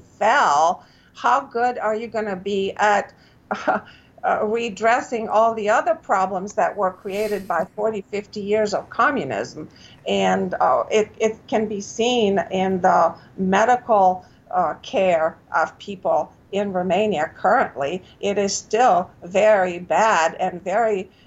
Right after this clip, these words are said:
uh, communistic-like. Uh, it, it is socialized medicine, by the way. You do have the right to go for sniffles, but if you have something serious, you're in trouble. Plus, a lot of the doctors have,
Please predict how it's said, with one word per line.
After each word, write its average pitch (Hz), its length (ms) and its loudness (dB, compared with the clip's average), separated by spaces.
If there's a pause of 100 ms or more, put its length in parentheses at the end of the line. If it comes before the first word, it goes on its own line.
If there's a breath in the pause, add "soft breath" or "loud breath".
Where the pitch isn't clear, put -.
(120 soft breath)
uh, 175 180 0 (120)
communistic-like. 175 1300 -2 (400 soft breath)
Uh, 165 360 2
it, 190 140 -2
it 226 140 2
is 240 200 2
socialized 185 760 -2
medicine, 190 520 -4
by 165 220 0
the 160 140 -2
way. 190 260 2
You 175 180 -10
do 196 220 -4
have 175 380 0 (380 soft breath)
the 190 120 2
right 190 380 0
to 196 80 -12
go 185 300 2
for - 200 -10
sniffles, 214 640 -4
but 185 240 0
if 185 200 -8
you 180 80 -10
have 196 220 -2
something 185 440 -8
serious, 208 640 0 (280 loud breath)
you're 196 200 2
in 190 160 0
trouble. - 540 0 (240 soft breath)
Plus, 214 280 2
a 190 60 -4
lot 196 240 2
of 208 140 -4
the 165 80 -10
doctors 180 560 -2
have, 151 180 -4